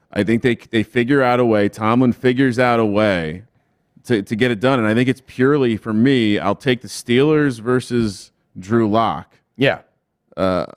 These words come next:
Speaker 1: over whatever Denver can do to Mason Rudolph, 'cause I think it's gonna be a lot of Najee Harris. I think it's gonna be a lot
Speaker 2: Yeah.
Speaker 1: of Deontay Harris around the line of scrimmage.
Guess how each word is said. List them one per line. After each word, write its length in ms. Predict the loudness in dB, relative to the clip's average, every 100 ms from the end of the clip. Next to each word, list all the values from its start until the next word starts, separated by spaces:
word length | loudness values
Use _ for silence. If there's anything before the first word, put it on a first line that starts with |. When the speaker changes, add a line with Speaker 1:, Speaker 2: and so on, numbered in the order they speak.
| _ 0
Speaker 1:
over 560 | 0 0 -2 -4 -4 -4
whatever 380 | 0 0 0
Denver 380 | 0 0 0 0
can 180 | 0 0
do 320 | 2 2 2
to 100 | 0 0
Mason 320 | 0 -2 -2
Rudolph, 320 | 0 2 -2
'cause 100 | -2
I 60 | 0
think 120 | 0
it's 100 | -2
gonna 120 | -2
be 80 | 0
a 80 | 0
lot 200 | 0 2
of 60 |
Najee 360 | 2 2 0 0
Harris. 440 | 0 0 -2 -6
I 40 | -8
think 120 | -6
it's 100 | -4
gonna 120 | -2
be 60 | 0
a 80 |
lot 240 | 0 0 0
Speaker 2:
Yeah. 80 | -6
Speaker 1:
of 80 | -8
Deontay 360 | -4 -4 -2 -4
Harris 300 | -2 -4 -6
around 140 | -6
the 60 | -2
line 160 | -2
of 60 | -4
scrimmage. 480 | -6 -4 -4 -4